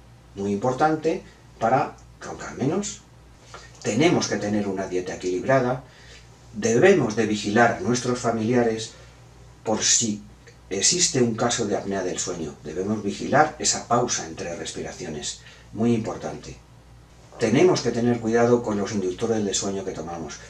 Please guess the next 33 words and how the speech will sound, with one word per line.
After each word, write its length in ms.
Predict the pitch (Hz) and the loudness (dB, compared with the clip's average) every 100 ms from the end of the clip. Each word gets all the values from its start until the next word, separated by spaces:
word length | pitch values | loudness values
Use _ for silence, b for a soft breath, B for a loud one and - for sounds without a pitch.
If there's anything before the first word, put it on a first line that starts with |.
| - | -2
Todas 260 | 123 139 | 2 2
esas 180 | 127 107 | 0 -4
pastillas, 560 | 98 - 120 107 107 - | -4 -4 -2 -2 -2 -4
aunque 180 | - - | -8 -6
sean 160 | 107 | -4
naturales, 600 | 98 87 90 107 113 - B B - | -4 -4 -4 -2 0 -2 B B -10
debemos 760 | 104 107 101 131 135 143 139 B B B - | -4 0 4 4 4 2 -4 B B B -8
de 140 | 107 104 | -6 -4
consultar 520 | 101 - 92 120 117 | -4 -4 -2 0 0
al 120 | 107 | 0
médico 340 | 117 120 117 | 2 0 2
o 60 | 110 | 2
al 100 | 104 | 2
farmacéutico 800 | 131 127 117 123 120 123 127 131 B B B - | -2 -2 -2 -2 0 -2 -2 -4 B B B 2
porque 540 | 151 156 151 147 - | 4 4 2 -2 -2
pueden 480 | 123 131 120 92 85 - - - - - | 2 4 4 0 -6 -14 -20 -20 -20 -10
ser 360 | - 120 123 - | 2 4 4 2
nuestra 540 | 113 120 156 - 110 107 | 0 2 2 0 -2 0
causa 340 | 117 - 120 | 0 0 -2
de 80 | 107 | -2
los, 400 | 95 92 - - - | -2 -4 -10 -12 -10
de 120 | 98 | -8
los 180 | - - | -8 -10
ronquidos. 580 | 78 90 - 71 - - - B B B B B - | -12 -12 -12 -12 -14 -16 -20 B B B B B 0
Hemos 280 | 139 131 107 | 4 4 2
dicho 500 | 151 - - 107 - | 0 2 0 0 -4
algún 300 | 98 113 107 | -4 -2 0
tipo 220 | 117 101 | -2 -2
de 80 | 104 | -2
ejercicio 640 | - - - 135 - 117 | -4 -6 -2 -2 0 0
que 80 | 110 | 0
podemos 420 | 92 95 95 92 - | -2 -2 -4 -6 -10
hacer, 400 | - 139 160 | 0 2 2